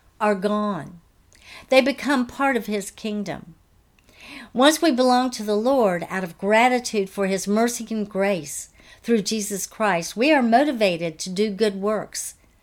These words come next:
to walk in upright living, to serve him by serving others, because we want to be fruitful and, and encourage others to also become believers.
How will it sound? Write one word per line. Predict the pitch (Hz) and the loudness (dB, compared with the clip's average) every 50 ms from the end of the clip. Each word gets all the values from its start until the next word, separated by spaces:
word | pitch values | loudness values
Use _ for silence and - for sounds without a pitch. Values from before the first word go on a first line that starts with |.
| _ - - - 269 262 - | _ -20 -20 -20 -18 -6 -2
to | - 277 | 2 4
walk | 254 240 247 262 294 302 302 - | 4 6 6 6 4 2 2 2
in | 233 220 | 0 2
upright | 220 226 226 - 226 220 208 196 196 196 - - | 2 0 0 0 -2 0 0 0 -2 -4 -6 -2
living, | 190 214 220 220 220 226 180 147 139 156 - _ _ _ - - - - | 0 0 0 2 0 0 -2 -4 -6 -10 -14 _ _ _ -20 -16 -6 0
to | - 262 | 0 0
serve | 254 - - 294 302 320 311 311 | 2 4 6 8 8 8 8 6
him | - 220 202 180 175 180 | 2 0 0 2 0 0
by | 175 185 190 | 2 2 2
serving | 190 190 - 226 214 208 196 208 202 196 | 0 0 0 2 2 2 0 -2 -2 -2
others, | 190 190 190 185 160 147 139 139 - - - _ _ _ - - - | -2 -4 -4 -4 -8 -10 -10 -12 -14 -16 -18 _ _ _ -20 -18 -12
because | - 220 208 226 226 220 214 214 | -10 -6 -2 2 2 2 2 4
we | 226 285 330 | 6 6 6
want | 311 294 262 233 208 180 160 - _ _ _ _ - - - - - - - - _ _ _ - | 8 6 6 4 4 0 -2 -8 _ _ _ _ -20 -20 -20 -20 -20 -20 -20 -20 _ _ _ -2
to | - 233 | 0 0
be | 196 208 202 | 2 2 0
fruitful | 196 - - - 247 269 285 - - 311 311 302 302 302 302 _ _ _ _ _ _ _ _ - - _ _ _ _ _ _ - | 0 0 0 2 2 2 2 2 2 2 2 2 0 -4 -8 _ _ _ _ _ _ _ _ -20 -20 _ _ _ _ _ _ -2
and, | 208 220 214 202 202 190 - - _ _ _ - _ | 0 0 0 0 -2 -4 -8 -12 _ _ _ -10 _
and | - 220 208 214 208 208 208 - _ - - - _ _ - | -2 0 0 0 0 -2 -4 -8 _ -20 -20 -20 _ _ -4
encourage | - 240 233 226 - - 277 277 247 247 240 - - | -2 -2 -2 -2 -4 -2 0 2 2 2 0 -4 -4
others | - 233 247 247 240 214 185 170 160 165 - - - - - | 0 2 2 4 4 2 0 0 -2 -6 -8 -12 -12 -10 -8
to | - 233 - | -6 -6 -4
also | - 196 202 208 196 - - 208 180 | 0 2 2 2 0 0 -2 -2 -2
become | 160 - 190 - - 190 180 180 | -2 -4 -8 -8 -6 -6 -6 -4
believers. | 170 180 175 180 175 170 160 165 151 143 151 - - | -4 -4 -4 -4 -6 -6 -8 -10 -12 -12 -12 -16 -18